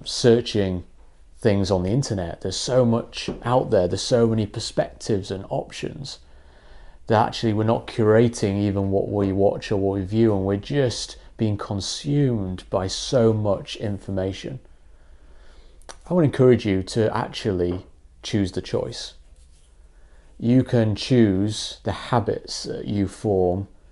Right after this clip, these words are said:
in this time. You can choose to pick up a book, a book that is good for you in this time, and read that book. You can choose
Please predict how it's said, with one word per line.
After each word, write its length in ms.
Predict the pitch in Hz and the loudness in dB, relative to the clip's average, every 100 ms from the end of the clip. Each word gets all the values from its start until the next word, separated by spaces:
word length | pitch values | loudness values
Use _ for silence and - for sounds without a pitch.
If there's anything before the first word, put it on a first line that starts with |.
| _ - - - | _ -20 -20 -6
in 140 | 104 95 | -2 0
this 140 | 90 | -2
time. 340 | - 131 107 | -4 -2 0
You 140 | 101 113 | 4 2
can 200 | 120 107 | 2 -2
choose 520 | - 110 104 95 92 | 0 2 2 0 -4
to 580 | - - 104 104 101 98 - - - - | -6 -2 0 2 0 -2 -12 -20 -20 -8
pick 200 | - 110 | -4 0
up 320 | 120 - - - - | 0 0 -14 -18 -6
a 60 | |
book, 460 | 120 156 101 - - - - | 2 2 2 -4 -18 -20 -12
a 80 | - | -10
book 500 | - - - 123 113 | -8 -12 4 6 6
that 140 | 113 110 | 4 2
is 140 | 101 | 2
good 260 | - 123 117 | 4 4 4
for 140 | - | 0
you 200 | 101 98 | 2 2
in 120 | 95 | 2
this 120 | 92 | -2
time, 380 | - - 87 85 - _ _ _ - - - _ - _ - | -4 -4 -4 -6 -14 _ _ _ -20 -20 -20 _ -20 _ -4
and 200 | 113 107 | 0 4
read 240 | 117 127 104 | 6 4 4
that 220 | 90 - | -2 -2
book. 300 | - - - - - - | -6 -8 -14 -20 -20 -10
You 160 | - 117 | 2 4
can 220 | 117 117 | 6 2
choose 880 | 107 - - 139 110 101 107 107 | 2 -2 4 6 8 6 2 0